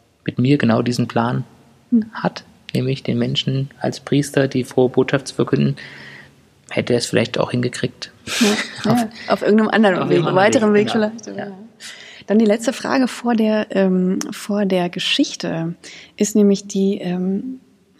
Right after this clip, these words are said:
Speaker 2: was können wir aus Ihrer Sicht tun, um diese Gräben, die zum Teil ja doch noch da sind, oder diese Unterschiede, die da sind, wenn wir jetzt auf die Wahlen gucken, auch wenn ich es nicht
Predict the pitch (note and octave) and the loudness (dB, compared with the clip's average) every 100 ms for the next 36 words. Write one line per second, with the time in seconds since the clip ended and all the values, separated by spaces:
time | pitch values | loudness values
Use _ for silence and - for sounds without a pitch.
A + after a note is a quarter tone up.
0 | _ _ - F#3 A#2 G#2+ F#3+ F#3+ G#3 - | _ _ -12 -12 -14 -12 -8 -6 -6 -6
1 | C#4 B3+ A#3 A3 A3+ - - - A#3+ G#3+ | 0 2 2 0 -2 -4 -6 -4 0 2
2 | G3 G3 - - A#3+ A#3 G#3 F#3+ F#3+ F#3+ | 4 0 -2 0 2 4 2 2 2 0
3 | - F#3+ F3+ F#3+ - F#3 A3+ G3+ F#3+ G3 | 0 -4 -4 -6 -2 0 4 2 2 -2
4 | - G3+ F3 - A#3+ F#3 - D#3+ E3 F3+ | -2 -2 0 0 0 -2 -4 -4 -2 -2
5 | F3 F#3 E3+ F3 - A#3 A#3 A3 G3+ F#3+ | -2 -2 -6 -6 2 2 4 0 0 0
6 | F3+ D#3 D#3+ E3 D#3+ E3+ G3 G#3 A#3+ F3+ | -2 -2 0 2 2 2 0 0 0 0
7 | - E3 E3 - - F#3 - F3+ E3+ F#3 | 0 0 0 -2 -6 -6 0 0 0 -2